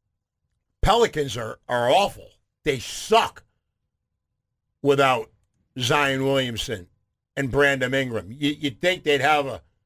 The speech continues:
couple of other really good basketball players. It has been a rough,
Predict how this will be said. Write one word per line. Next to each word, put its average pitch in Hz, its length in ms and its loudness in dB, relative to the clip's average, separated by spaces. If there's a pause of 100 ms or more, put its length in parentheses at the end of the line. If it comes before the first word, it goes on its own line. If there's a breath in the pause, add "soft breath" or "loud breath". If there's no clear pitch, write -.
(840)
couple 147 240 -4
of 131 80 0
other 147 240 2
really 131 300 0
good 127 160 -2
basketball 131 580 -2
players. 92 420 -6 (460)
It 147 140 2
has 127 120 -2
been 131 200 0
a 120 120 0
rough, 110 580 0